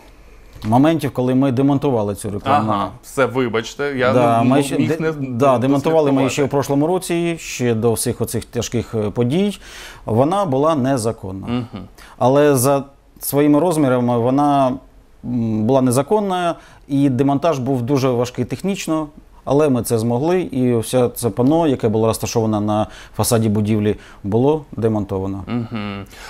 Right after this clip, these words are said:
Speaker 2: А ось подібні конструкції, вони
Speaker 1: Коли поди-,
Speaker 2: розміщуються?
Speaker 1: подібні конструкції, то, п-, п-, м, вони отримали дозвіл
Speaker 2: Мгм.
Speaker 1: до того моменту, коли у дві тисячі п'ятому році Криворізька міська рада, е, вирішила не под-, не ви-, не видав-, за-,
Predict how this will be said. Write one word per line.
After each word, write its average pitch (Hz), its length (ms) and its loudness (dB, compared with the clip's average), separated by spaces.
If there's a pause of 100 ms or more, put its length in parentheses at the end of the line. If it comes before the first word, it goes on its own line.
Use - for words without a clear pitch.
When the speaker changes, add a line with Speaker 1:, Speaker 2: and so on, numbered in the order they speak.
(120)
Speaker 2:
А 135 500 2
ось 139 160 -8
подібні 151 580 -4 (260)
конструкції, 135 580 -6
вони 135 180 -2
Speaker 1:
Коли 165 60 0
поди-, 160 200 4
Speaker 2:
розміщуються? 165 360 -2
Speaker 1:
подібні 180 280 0
конструкції, 170 520 -4
то, 135 140 -10
п-, - 260 -16 (100)
п-, - 80 -10
м, 139 200 -4 (240)
вони 175 320 0
отримали 156 440 0
дозвіл 131 640 0 (180)
Speaker 2:
Мгм. 113 280 -6
Speaker 1:
до 170 160 2
того 135 260 0
моменту, 135 500 2 (320)
коли 117 180 0
у - 20 2
дві 113 120 0
тисячі 120 200 -2
п'ятому 123 280 0
році 160 220 0 (300)
Криворізька 113 420 -2
міська 117 220 -2
рада, 131 220 4
е, 107 720 -4 (100)
вирішила 120 440 0
не 117 340 0 (440)
под-, 113 400 -4
не 120 120 2
ви-, 127 140 2
не 135 120 4
видав-, 127 340 2
за-, 120 340 -2